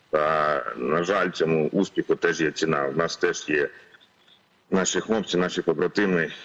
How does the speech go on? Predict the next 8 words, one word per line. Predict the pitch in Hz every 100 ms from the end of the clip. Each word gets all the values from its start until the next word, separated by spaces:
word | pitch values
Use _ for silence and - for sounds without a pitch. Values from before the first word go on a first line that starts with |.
| - -
які | 80 - 90
вже | 85 87
вічно | 90 -
будуть | 80 85 78
захищати | 78 82 - 90 87 82 80 -
Україну | - - 82 82 80
з | 87
небес. | 78 78 69 -